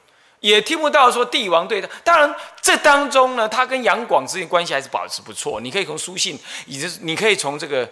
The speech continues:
呃，《国兴百录》上看到。不过嘞，表现起来的他就非常的什么呀？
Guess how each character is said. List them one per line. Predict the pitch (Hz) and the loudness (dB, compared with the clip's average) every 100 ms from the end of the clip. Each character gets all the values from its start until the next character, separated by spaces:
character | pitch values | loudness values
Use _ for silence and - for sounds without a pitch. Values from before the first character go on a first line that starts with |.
| - - - | -12 -20 -8
呃， | 117 113 | -6 -4
《国 | 151 | 0
兴 | 151 185 | 0 2
百 | 107 | 0
录》 | 117 | 0
上 | 127 | -4
看 | 127 123 104 | -4 -4 -6
到。 | 95 - _ | -12 -14 _
不 | - | -6
过 | 285 370 | 0 2
嘞， | 320 320 - - _ _ _ _ _ _ _ _ _ _ _ _ - | 2 0 -8 -20 _ _ _ _ _ _ _ _ _ _ _ _ -2
表 | 175 165 | 2 4
现 | 330 277 | 4 2
起 | 196 - 147 | 2 0 0
来 | 104 107 | -2 -2
的 | 110 101 | -8 -14
他 | 165 | -16
就 | 170 | -14
非 | - 233 240 | -10 -8 -8
常 | 220 101 107 117 | -8 -10 -12 -12
的 | |
什 | 104 87 | -12 -14
么 | |
呀？ | 82 | -18